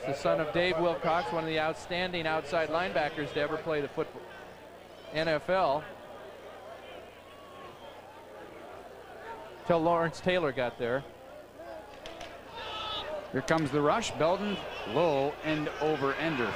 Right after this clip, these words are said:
Speaker 2: fielded. This is Hunden to the outside. And we have a penalty flag. He's down at the thirty-two-yard line. Dante Lewis and Jeremy Asher. You will see more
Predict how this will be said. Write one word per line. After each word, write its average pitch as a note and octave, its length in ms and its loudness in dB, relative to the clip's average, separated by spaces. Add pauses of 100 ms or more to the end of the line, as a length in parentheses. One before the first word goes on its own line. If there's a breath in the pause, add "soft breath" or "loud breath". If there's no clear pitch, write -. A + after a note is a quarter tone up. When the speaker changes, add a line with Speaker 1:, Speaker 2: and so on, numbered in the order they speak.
Speaker 2:
fielded. G3+ 360 6 (760)
This D#3 220 4
is D3+ 240 8
Hunden G#3 340 4
to F#3 80 4
the F#3+ 80 6
outside. F#3 640 4 (2000)
And D3+ 180 2
we D3+ 80 6
have D#3 120 4
a D#3+ 60 2
penalty E3+ 380 2
flag. B2 420 2 (160)
He's C3+ 120 -4
down C#3+ 280 4
at C#3 120 0
the C3 80 0
thirty-two-yard D#3+ 920 4
line. B2 320 0 (1700)
Dante D#3+ 520 4
Lewis F3 340 2
and F#3 140 2
Jeremy E3+ 500 4
Asher. E3+ 460 2 (320)
You F#3+ 160 4
will G3+ 120 6
see G3+ 280 2
more G#3+ 480 6